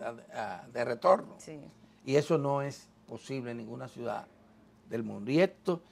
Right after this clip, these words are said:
Speaker 1: eso sí que está avanzado, casi
Speaker 2: Ujú.
Speaker 1: todo está hecho.
Speaker 2: Qué bueno.
Speaker 1: En toda la autopista.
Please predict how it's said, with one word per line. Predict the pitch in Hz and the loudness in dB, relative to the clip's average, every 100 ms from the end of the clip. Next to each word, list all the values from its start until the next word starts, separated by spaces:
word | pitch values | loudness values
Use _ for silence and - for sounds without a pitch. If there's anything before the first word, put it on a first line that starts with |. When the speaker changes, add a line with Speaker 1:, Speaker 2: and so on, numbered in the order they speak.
| - - | -20 -6
Speaker 1:
eso | 151 262 | 0 2
sí | 262 294 | 2 2
que | 220 | 4
está | 139 | 4
avanzado, | 123 101 113 113 | 4 2 0 0
casi | 151 151 | 0 -4
Speaker 2:
Ujú. | 180 | 0
Speaker 1:
todo | 180 196 | 2 2
está | - 98 | 0 -6
hecho. | 82 - - - | -8 -16 -20 -18
Speaker 2:
Qué | - | -14
bueno. | 165 151 147 139 147 170 - | -12 -10 -12 -12 -14 -14 -2
Speaker 1:
En | 147 | -2
toda | - 226 269 | 10 12 12
la | 180 | 12
autopista. | 135 107 - 92 - | 8 0 -6 -10 -12